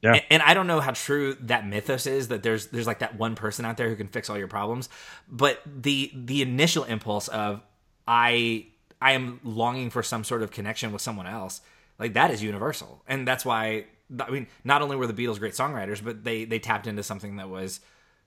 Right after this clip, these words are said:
Speaker 2: universally understood to be a thing that people thought about a lot. And, and Bruce is tapping into
Speaker 1: Yeah.
Speaker 2: the same thing here.
Speaker 1: Absolutely.
Speaker 2: Which I think is why it's, like, kinda cool when the two nights that Patty wasn't at the Springsteen on Broadway, he decides to do this song,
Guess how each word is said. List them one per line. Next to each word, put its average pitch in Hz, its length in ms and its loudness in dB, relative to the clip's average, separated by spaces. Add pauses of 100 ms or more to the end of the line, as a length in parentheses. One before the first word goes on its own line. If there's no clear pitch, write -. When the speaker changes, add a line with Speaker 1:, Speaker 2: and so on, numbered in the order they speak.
Speaker 2:
universally 120 680 0
understood 107 420 -2
to 110 60 -8
be 101 140 -6
a 90 40 -8
thing 120 280 -8
that 95 80 -14
people 98 320 -12 (180)
thought 95 160 -6
about 85 320 -14
a 107 80 -12
lot. 82 300 -12
And, 113 420 -8
and 113 140 -6
Bruce 117 240 -2
is 104 80 -6
tapping 101 300 -4
into 98 120 2
Speaker 1:
Yeah. 95 140 6
Speaker 2:
the - 40 -6
same 90 160 -12
thing 78 200 -16
here. - 200 -20 (400)
Speaker 1:
Absolutely. 104 540 10 (320)
Speaker 2:
Which 190 220 6
I 180 80 8
think 226 120 4
is 156 100 0 (120)
why 147 260 2
it's, 151 160 0
like, 151 240 0
kinda 147 200 -4
cool 156 380 0 (280)
when 139 240 0
the 135 80 0
two 170 180 0
nights 147 200 0
that 131 120 -4
Patty 135 280 -2
wasn't 131 340 2 (140)
at 123 260 0
the 117 180 0
Springsteen 127 520 -4
on 110 80 0
Broadway, 113 400 2
he 139 160 -4
decides 120 420 -2
to 127 100 0
do 113 140 0
this 101 180 -2
song, 104 440 -4